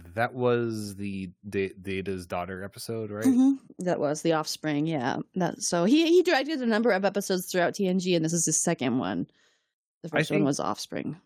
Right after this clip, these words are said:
Speaker 1: I think John Frakes episodes are very good at capturing, like, specific scenes or moments,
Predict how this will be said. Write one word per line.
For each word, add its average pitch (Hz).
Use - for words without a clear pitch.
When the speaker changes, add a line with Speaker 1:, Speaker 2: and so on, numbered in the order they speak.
Speaker 1:
I 135
think 180
John 143
Frakes 104
episodes 117
are 90
very 120
good 98
at -
capturing, 95
like, 85
specific 101
scenes 98
or 98
moments, 107